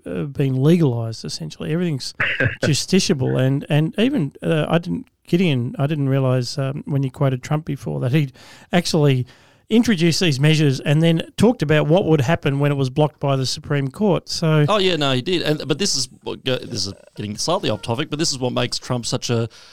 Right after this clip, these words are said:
Speaker 3: a brilliantly authentic person, rather than sa-, sticking to his guns and keeping up this, um,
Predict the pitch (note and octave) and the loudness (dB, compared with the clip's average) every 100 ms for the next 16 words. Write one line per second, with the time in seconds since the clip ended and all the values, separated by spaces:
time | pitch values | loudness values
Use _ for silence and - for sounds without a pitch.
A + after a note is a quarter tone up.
0 | - _ - F#2 A#2+ C3+ C#3+ C3 B2 A#2+ | -20 _ -10 -4 2 4 4 0 0 0
1 | A2+ - A#2 A2 - C3+ D3+ - A#2 C#3 | 0 -2 -4 -6 -2 0 0 -2 0 2
2 | C#3+ A#2 A#2 G#2 - B2+ - - C3+ B2+ | 2 0 -4 -4 -2 -2 -2 -4 -4 -2
3 | B2 A#2 B2+ B2 B2 A#2 G#2+ C3 B2+ A#2 | -2 -2 -2 -2 -2 -4 0 0 0 -4
4 | - A2+ - B2+ A2 G#2+ | -2 -2 0 0 0 -2